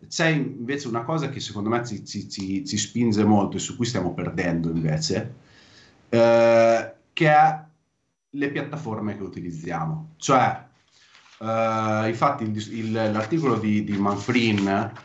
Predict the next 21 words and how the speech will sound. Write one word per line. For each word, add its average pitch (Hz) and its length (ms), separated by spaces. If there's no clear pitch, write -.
si, 117 480
si, 113 500
si 95 1000
termina 127 760
parlando 107 420
di 101 60
questa 98 280
cosa - 300
qua, 127 360
eh, 95 580
e, 110 240
e, 110 240
e 113 140
dice: 117 580
"Oggi, 113 540
se 117 180
ci 120 120
pensate, 123 580
la 95 120
controinformazione 107 1300
però, 95 520